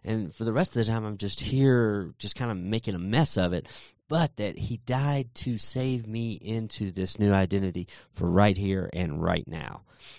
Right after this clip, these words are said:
And so we're gonna kinda jump in, and I'm just gonna throw around, like, you know, sixty, nah, let's just do one word. Let's do one word. What is one word that you, Alyssa, would say runs paramount in this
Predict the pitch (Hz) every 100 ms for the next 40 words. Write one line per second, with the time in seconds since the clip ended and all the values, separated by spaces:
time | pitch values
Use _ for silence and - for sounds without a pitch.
0 | - 101 110 95 160 202 120 131 98 -
1 | 120 131 117 147 147 107 - 101 107 98
2 | 67 113 117 120 101 - 113 101 107 107
3 | 104 101 92 - - - - - 104 104
4 | 90 87 _ _ - 147 - 127 113 -
5 | - 185 90 143 143 - 117 123 104 110
6 | 113 101 82 - 117 - 143 110 110 92
7 | 82 98 160 - - 101 95 101 135 156
8 | 143 123 110 95 90 65 98 131 147 95
9 | - 92 87 80 101 90 80 - 107 98
10 | 90 - _ _ _ _ _ _ _ _
11 | _ _ _ 98 95 95 92 - - _
12 | _ _ _ _ - 107 95 82 67 -
13 | - 90 85 85 - -